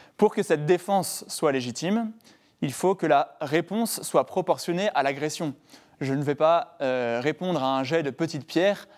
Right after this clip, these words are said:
avec un lance-roquettes, évidemment. Ce principe de légitime défense individuelle s'applique aussi pour tout un pays. C'est là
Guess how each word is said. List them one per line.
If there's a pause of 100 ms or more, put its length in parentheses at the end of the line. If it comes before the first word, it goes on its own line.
(180)
avec
un
lance-roquettes,
évidemment. (1080)
Ce
principe (280)
de
légitime
défense (120)
individuelle
s'applique
aussi
pour
tout
un
pays. (640)
C'est
là